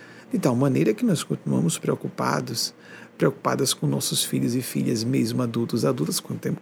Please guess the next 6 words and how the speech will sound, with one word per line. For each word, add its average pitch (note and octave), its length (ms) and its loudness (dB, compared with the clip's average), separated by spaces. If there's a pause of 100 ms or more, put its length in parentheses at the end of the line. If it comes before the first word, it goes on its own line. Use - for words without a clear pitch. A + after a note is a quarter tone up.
quando B2+ 220 4
temos B2 260 0
consciência, D#3+ 680 0
não D3 120 2
é? A#3+ 120 0 (680)
E G#3+ 200 4